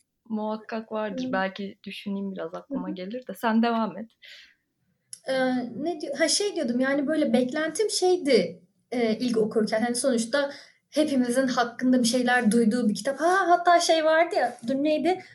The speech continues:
Speaker 2: Herkesin okuduğu sanılan ve herkesin okuduğunu sandığı kitap falan. Böyle bir tanımı da var ya kitabın. Ee,
Speaker 1: Hı hı.
Speaker 2: beklentim biraz daha böyle hani dişli, biraz daha, e,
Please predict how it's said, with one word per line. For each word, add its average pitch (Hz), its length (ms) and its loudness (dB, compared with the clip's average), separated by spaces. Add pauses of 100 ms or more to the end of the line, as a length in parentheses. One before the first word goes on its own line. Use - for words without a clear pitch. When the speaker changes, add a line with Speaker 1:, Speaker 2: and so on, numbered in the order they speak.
(120)
Speaker 2:
Herkesin 285 480 -2
okuduğu 269 380 -2
sanılan 269 540 2
ve 269 60 -2
herkesin 277 420 -2
okuduğunu 254 420 2
sandığı 254 400 2
kitap 180 360 -4
falan. - 200 -12 (320)
Böyle 262 200 8
bir 294 100 -2
tanımı 262 300 2
da 277 120 4
var 453 180 -2
ya 277 60 2
kitabın. 180 440 -2 (420)
Ee, 226 120 6
Speaker 1:
Hı 208 40 8
hı. - 20 8
Speaker 2:
beklentim 339 580 4
biraz 339 340 4
daha 330 240 6
böyle 311 200 4
hani 302 340 2
dişli, 240 600 2
biraz 240 380 0
daha, 240 400 4 (460)
e, 226 360 4